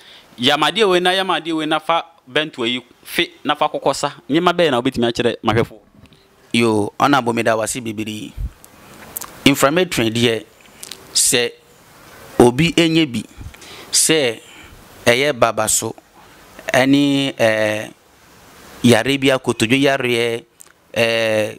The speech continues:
Speaker 2: sɛ na yɛka no,
Speaker 1: Sasaborɔ.
Speaker 2: sasaborɔ, diagnosis, staphylococcus, gonococcus, ɛne diagnosis ne mu ne nneɛma nneɛma a yɛbobɔ din nyinaa no. Wonim sɛ ahaban a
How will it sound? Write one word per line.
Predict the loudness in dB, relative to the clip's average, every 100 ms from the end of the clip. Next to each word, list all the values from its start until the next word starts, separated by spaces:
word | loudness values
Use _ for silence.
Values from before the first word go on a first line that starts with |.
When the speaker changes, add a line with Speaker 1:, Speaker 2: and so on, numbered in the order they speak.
| _
Speaker 2:
sɛ | -4 -2 0
na | 0 0 -2
yɛka | -2 -2 -4 -2
no, | -2 0 -2 -2 -6
Speaker 1:
Sasaborɔ. | -12 -6 -2 0 0 -2 -12 -4
Speaker 2:
sasaborɔ, | 0 0 0 0 2 4 4 2 0 -2
diagnosis, | -2 -2 -2 0 2 0 -2 -2 -2
staphylococcus, | -2 -6 -6 0 0 2 -2 -2 -6 -16 -4
gonococcus, | 4 4 4 2 0 2 0 0 0
ɛne | 0 2 2 0 -2 -8
diagnosis | -6 0 0 2 2 4 4 2 -2 -2
ne | -2
mu | 0 0
ne | 2
nneɛma | 0 0 -2
nneɛma | 0 2 0 0
a | -8 -20 _
yɛbobɔ | 0 0 2 -2 0 -2
din | 2 2 2
nyinaa | 0 -2 -2
no. | -4 -8 _ -20 -20 _ _ -20 -20 -20 -14 2
Wonim | 4 4 2
sɛ | 2 0 -2 -10 -20 -20 -20 -20 -20 -20 -20 -20 -18 -18 -18 -16 -18 -18 -18 -16 -10 -2
ahaban | 0 0 0 2 2
a | 0 0